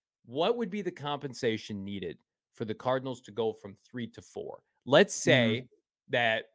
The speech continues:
Speaker 1: let's say the Bears traded Justin Fields to Atlanta and they took a quarterback and Houston took a quarterback.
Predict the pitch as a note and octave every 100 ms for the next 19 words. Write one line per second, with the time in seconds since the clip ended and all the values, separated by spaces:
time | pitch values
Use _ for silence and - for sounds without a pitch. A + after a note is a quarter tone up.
0 | - F3 - G#3 F3 D#3+ D#3 D3+ - C#3
1 | A#2+ B2+ A#2+ - A2 A2+ G2+ - G2 F2
2 | E2+ C#2 - _ - A#2+ B2+ C#3 A#2 G#2+
3 | - G2+ - E2+ C2+ _ _ _ - A#2+
4 | A#2 C3 E3 - B2+ A2+ A2+ G2+ - G#2+
5 | F2 D#2+ - -